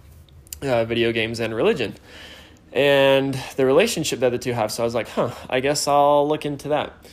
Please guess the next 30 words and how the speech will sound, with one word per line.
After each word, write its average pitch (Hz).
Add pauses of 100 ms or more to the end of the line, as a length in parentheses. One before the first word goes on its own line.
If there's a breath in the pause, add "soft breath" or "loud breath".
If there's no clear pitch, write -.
(420 loud breath)
And 127 (120)
it 131
turned 208
out 240
to 160
be 131
a 113
lot 120
more 135
interesting 135
than 120
I 107
thought 113
it 113
would. 110
I 117
kinda 160
picked 131
in 113
the 107
first 110
place. 110
Um, 107
I 101
mean, 107
just 107
growing 104
up, 101
you 104
know, 107